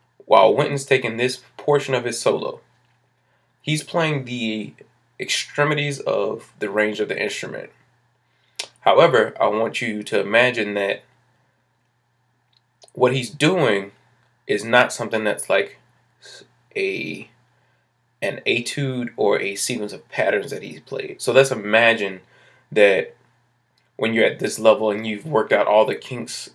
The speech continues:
of your ability to play, your imagination and your ability to sing and conceptualize a musical moment and paint with your ability is the only thing that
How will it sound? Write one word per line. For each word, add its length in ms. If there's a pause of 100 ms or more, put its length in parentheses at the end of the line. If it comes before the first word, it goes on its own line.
(460)
of 380
your 140
ability 340
to 120
play, 400 (420)
your 200
imagination 1080 (100)
and 220
your 540
ability 380
to 100
sing 420
and 260
conceptualize 1400 (360)
a 200
musical 420
moment 340
and 200
paint 500
with 240
your 220
ability 600 (400)
is 220
the 100
only 240
thing 220
that 260